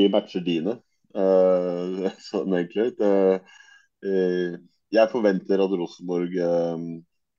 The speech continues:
slår Haugesund. Eh, og jeg forventer at de ikke nødvendigvis, eh, spiller samba-fotball og vinner fire null, men at de gjør det på en overbevisende måte, basert på det man har sett fra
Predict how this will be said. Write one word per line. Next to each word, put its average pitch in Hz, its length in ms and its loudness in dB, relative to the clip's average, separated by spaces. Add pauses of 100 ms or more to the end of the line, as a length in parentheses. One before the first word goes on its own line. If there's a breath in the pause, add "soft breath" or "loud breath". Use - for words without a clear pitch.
(560)
slår 85 240 -4
Haugesund. 78 380 -6 (600)
Eh, 82 240 -2
og 87 160 -2
jeg 87 140 2
forventer 87 500 -6
at - 80 -16
de 98 140 4 (220)
ikke 98 160 -4
nødvendigvis, 82 1120 -6 (100)
eh, 80 160 -2
spiller - 640 -14
samba-fotball 82 560 -8
og 82 80 -8
vinner 82 160 -14
fire 87 180 -6
null, 135 220 4
men 98 120 2
at 85 200 -2
de 92 160 2
gjør 78 240 0
det 82 120 -6
på 85 180 -6
en 85 140 -6 (480)
overbevisende 82 720 -2
måte, 87 320 -4
basert 90 380 -4
på 85 100 -10
det 78 120 -2
man 78 120 -4
har 82 80 -2
sett - 220 -10 (100)
fra 85 180 2